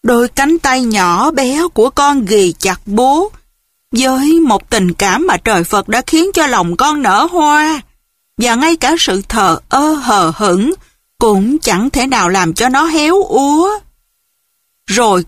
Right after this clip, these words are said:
con ra khỏi phòng, lộp cộp lên cầu thang.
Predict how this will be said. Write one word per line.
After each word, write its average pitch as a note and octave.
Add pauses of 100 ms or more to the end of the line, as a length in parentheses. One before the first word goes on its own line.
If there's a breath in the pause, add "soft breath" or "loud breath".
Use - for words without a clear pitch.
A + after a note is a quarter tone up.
(120)
con C#4+
ra D4
khỏi G#3+
phòng, F#3+ (400)
lộp G3+
cộp F#3
lên C4
cầu E3
thang. B3+